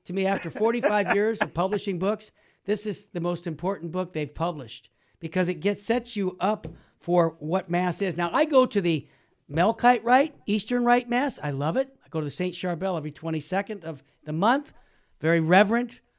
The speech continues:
Speaker 1: I go to the Anglican Ordinariate Mass on Sundays here. Beautiful, very reverent. Daily Mass, I have a Novus Ordo Latin Mass. You know, the Mass of Vatican two. You remember I said Vatican two says we're supposed to know our parts of the Mass in Latin?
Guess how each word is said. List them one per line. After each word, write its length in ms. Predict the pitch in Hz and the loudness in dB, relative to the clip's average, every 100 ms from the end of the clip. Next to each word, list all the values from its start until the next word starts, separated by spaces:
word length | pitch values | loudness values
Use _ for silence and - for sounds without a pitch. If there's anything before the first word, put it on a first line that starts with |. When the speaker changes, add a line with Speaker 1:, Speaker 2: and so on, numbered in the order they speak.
| _ - | _ -8
Speaker 1:
I 120 | 156 | -6
go 260 | 151 170 170 | -2 0 0
to 160 | 160 | -2
the 180 | 151 151 | -2 0
Anglican 460 | 170 190 190 180 151 | 2 2 0 -2 0
Ordinariate 760 | 165 160 151 170 220 240 240 | 2 2 4 4 6 6 4
Mass 500 | 226 240 269 - - _ - | 4 4 2 -2 -20 _ -6
on 120 | 147 | -6
Sundays 520 | 143 190 202 220 226 | 0 2 4 4 2
here. 340 | 208 226 254 214 _ _ _ | 4 4 4 0 _ _ _
Beautiful, 420 | 147 160 185 202 | -2 -2 -2 -4
very 260 | 147 165 165 | -2 2 2
reverent. 500 | 165 185 208 240 - _ _ _ _ _ _ | 2 0 0 -6 -8 _ _ _ _ _ _
Daily 300 | 160 185 202 | 0 2 2
Mass, 380 | 196 202 214 - | 2 0 -2 -4
I 100 | 139 | -2
have 120 | 151 | -2
a 80 | 147 | 0
Novus 400 | 151 180 180 - | 0 0 0 -2
Ordo 300 | 175 175 160 | 0 2 2
Latin 540 | 127 160 202 - 220 220 | 0 2 2 0 -2 0
Mass. 500 | 220 240 - - - _ _ _ _ | 2 0 -4 -14 -20 _ _ _ _
You 80 | 156 | -4
know, 100 | 175 | -2
the 60 | 156 | 2
Mass 280 | 185 202 | 2 2
of 100 | 190 | 0
Vatican 440 | 165 196 208 208 196 | 2 2 2 0 0
two. 320 | 214 226 262 | 4 4 2
You 120 | 175 156 147 156 160 | -2 -4 -4 -6 -4
remember 280 | 185 185 202 | -2 0 2
I 60 | 185 | 2
said 280 | - 190 156 | 0 -2 2
Vatican 320 | 190 196 190 | 2 2 -2
two 160 | 185 196 | -4 -4
says 180 | 180 | -4
we're 80 | 170 | -4
supposed 300 | 175 202 202 | -2 -2 -2
to 80 | 196 | -2
know 180 | 185 196 | -2 0
our 100 | 185 | 0
parts 300 | 165 202 202 | 0 -2 -2
of 60 | 180 | -4
the 60 | |
Mass 320 | 180 190 196 | -2 -2 -4
in 120 | 165 160 | -8 -6
Latin? 460 | 185 208 220 254 | -4 -4 -6 -14